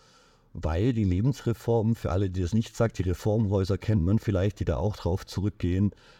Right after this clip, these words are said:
Aber das sind quasi die deutschen Proto-Hippies, beziehungsweise die europäischen Proto-Hippies im neunzehnten Jahrhundert, ab achtzehnhundertfünfzig ungefähr.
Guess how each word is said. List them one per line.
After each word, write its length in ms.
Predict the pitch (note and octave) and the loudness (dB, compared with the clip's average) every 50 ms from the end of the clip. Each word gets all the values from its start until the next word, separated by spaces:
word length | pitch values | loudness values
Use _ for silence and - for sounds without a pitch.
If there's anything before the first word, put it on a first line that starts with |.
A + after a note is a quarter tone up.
| _ _ | _ _
Aber 520 | - - E2+ F2+ F2 E2+ E2+ E2+ E2 D#2 | -10 -6 -4 -2 0 0 2 2 0 0
das 200 | D#2+ - - F2+ | -2 -2 -4 -4
sind 120 | - G#2+ F#2 | -2 0 0
quasi 220 | G2+ F#2+ F#2 F#2+ | 2 2 2 0
die 200 | F2 F#2+ F#2 E2 | 0 -2 -2 0
deutschen 420 | E2+ F#2 F#2+ G#2 - - G#2+ F#2+ | 0 0 0 0 0 0 0 0
Proto-Hippies, 960 | - - - A#2 A2 - F#2 E2 D2 E2 F2 - - G2 G2 A2+ - - - - _ _ _ _ _ _ _ _ _ | 0 0 -2 -2 0 2 0 0 2 0 -2 -2 -2 -2 -2 -2 -4 -8 -18 -20 _ _ _ _ _ _ _ _ _
beziehungsweise 420 | - E2+ - G2 F2+ - F#2+ F2+ | -8 0 2 0 4 4 2 2
die 100 | E2 F2+ | 2 2
europäischen 640 | E2 F2 F2 E2+ - F#2 G2+ G2+ G#2+ - - E2+ D#2+ | 0 0 -2 -2 0 0 2 2 0 0 0 -2 -2
Proto-Hippies 840 | - - F2+ E2+ - F2 E2 D#2 D#2 F2 - - F#2 F#2 E2+ - | -2 -2 -2 -2 0 0 0 2 0 0 0 0 0 0 -2 -2
im 580 | - E2 D#2+ E2+ E2+ E2 E2 C#2+ C#2+ C#2+ - - - | -2 0 2 2 2 2 2 2 0 -2 -4 -6 -6
neunzehnten 880 | - D2+ D2+ D2+ D2 D2+ D2+ E2 F2 F#2 G2 G2 - G#2 F#2+ E2+ - | -2 0 0 2 2 2 2 2 4 2 2 2 2 2 2 2 2
Jahrhundert, 600 | E2+ F2 E2 E2 E2+ G2 F#2+ E2 C2 B1 - - - | 2 2 2 2 4 4 4 2 2 -2 -4 -6 -6
ab 180 | C#2+ C#2+ - | -6 -6 -6
achtzehnhundertfünfzig 1080 | - E2 D#2+ - - - F#2 D#2+ E2 E2 D#2 D#2 - - G2 F2+ - - - - - - | -4 -6 -6 -6 -4 -2 0 2 2 2 2 0 -2 -2 -4 -4 -4 -4 -8 -8 -6 -4
ungefähr. 460 | D2+ C#2+ - C2+ - D2 D2 G2 A#2 | -4 -2 -4 -2 -2 -2 -2 -2 -4